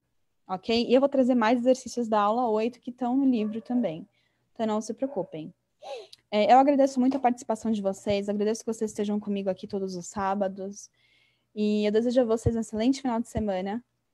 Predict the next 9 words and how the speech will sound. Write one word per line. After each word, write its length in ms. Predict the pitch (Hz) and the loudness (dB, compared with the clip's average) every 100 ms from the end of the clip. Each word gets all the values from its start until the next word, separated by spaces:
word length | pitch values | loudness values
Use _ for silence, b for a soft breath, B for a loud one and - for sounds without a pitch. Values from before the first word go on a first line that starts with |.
| _ - _ | _ -20 _
né? 480 | - 202 202 208 196 | -8 -4 -2 -2 -4
E 80 | 190 | -8
que 160 | 190 202 | -10 -10
vocês 340 | 202 202 208 | -8 -8 -8
fiquem 380 | 214 208 208 202 | -12 -10 -8 -8
seguros, 920 | 208 208 190 220 226 226 220 220 220 | -6 -6 -2 0 2 2 2 -2 -6
que 120 | - | -18
se 80 | - | -20
protejam. 1000 | - 196 - 208 208 214 214 214 214 220 | -12 -12 -2 0 2 2 0 -2 -2 -4